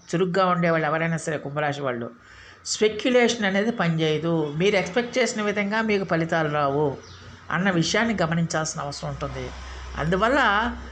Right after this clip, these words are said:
స్టాక్ మార్కెట్ ఆడేవాళ్ళు కొంచెం ఆచితూచి ఆడాల్సిన అవసరం ఉంటుంది. ఆచితూచి మీరు జాగ్రత్తలు తీసుకోవాల్సిన అవసరం ఉంటుంది. మీ సొంత నిర్ణయాలు పనిచేయవు కాబట్టి మీ యొక్క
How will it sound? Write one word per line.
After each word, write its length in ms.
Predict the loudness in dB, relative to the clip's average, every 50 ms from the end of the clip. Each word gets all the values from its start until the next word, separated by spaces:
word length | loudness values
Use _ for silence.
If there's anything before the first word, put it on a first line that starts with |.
| -16 -16 -12
స్టాక్ 440 | -4 0 2 4 4 2 0 -2 -2
మార్కెట్ 460 | 0 0 0 0 0 -2 -2 0 0
ఆడేవాళ్ళు 500 | 0 0 2 2 2 2 2 2 0 0
కొంచెం 300 | 0 -2 -2 0 0 2
ఆచితూచి 680 | 2 2 2 0 0 -2 -2 0 -2 -2 0 0 0
ఆడాల్సిన 460 | 2 2 2 2 0 0 0 0 0
అవసరం 300 | 0 0 -2 -2 -2 -2
ఉంటుంది. 460 | -2 -2 -2 -2 -2 0 0 -2 -2 -2 -6 -12 -14 -14 -14 -16 -14 -6 0
ఆచితూచి 680 | 0 2 2 2 2 0 0 2 2 0 0 2 0 0
మీరు 260 | 2 2 2 2 2
జాగ్రత్తలు 540 | 0 0 0 0 0 -2 -2 -2 0 -2 0
తీసుకోవాల్సిన 600 | 2 2 0 0 0 0 0 0 0 0 0 0
అవసరం 260 | 0 0 -2 -2 -4
ఉంటుంది. 460 | -4 -4 -4 -4 -2 -2 -2 -2 -4 -8 -16 -20 -20 -20 -20 -20 -10 -4
మీ 200 | 0 0 2 2
సొంత 300 | 2 2 0 0 0 0
నిర్ణయాలు 440 | 0 0 0 0 2 0 2 2 0
పనిచేయవు 480 | 0 0 0 0 2 2 4 4 4
కాబట్టి 300 | 4 2 0 0 -2 -4
మీ 120 | -4 -4 -4
యొక్క 560 | -2 -2 -2 -2 0 0 0 0 0 -2